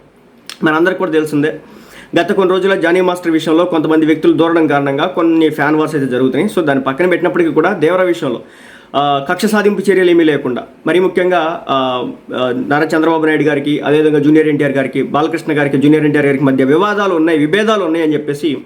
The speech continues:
గత కొన్నేళ్లుగా రకరకాల ప్రచారాలు చేస్తున్న నేపథ్యంలో, రకరకాల ప్రచారాలు చేస్తున్న నేపథ్యంలో పవన్ కళ్యాణ్ గారు, డిప్యూటీ సీఎం, అదేవిధంగా మన సినిమాటోగ్రఫీ మినిస్ట్రీ వచ్చేసి జనసేన పార్టీ కింద ఉందన్నమాట. So,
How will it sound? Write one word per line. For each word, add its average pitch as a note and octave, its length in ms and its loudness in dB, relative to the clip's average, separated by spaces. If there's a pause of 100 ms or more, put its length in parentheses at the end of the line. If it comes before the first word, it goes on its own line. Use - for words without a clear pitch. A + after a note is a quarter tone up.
(540)
గత E3+ 120 0
కొన్నేళ్లుగా G3 640 0 (180)
రకరకాల F#3+ 360 -2
ప్రచారాలు G#3 520 0
చేస్తున్న F3 260 -2
నేపథ్యంలో, D#3 640 0 (720)
రకరకాల E3+ 360 -4
ప్రచారాలు F3+ 440 0
చేస్తున్న D3+ 260 -2
నేపథ్యంలో C3+ 600 -2 (640)
పవన్ F#3+ 240 0
కళ్యాణ్ F3 260 0
గారు, C#3 300 -2 (140)
డిప్యూటీ F3+ 360 0
సీఎం, D3 360 0 (100)
అదేవిధంగా E3+ 720 0 (100)
మన D3+ 240 0 (140)
సినిమాటోగ్రఫీ F3+ 500 0
మినిస్ట్రీ G3+ 360 2
వచ్చేసి F3+ 300 -2
జనసేన D3+ 340 -2
పార్టీ D#3 280 -4
కింద C3 200 0
ఉందన్నమాట. A#2 480 0 (540)
So, A#3+ 200 2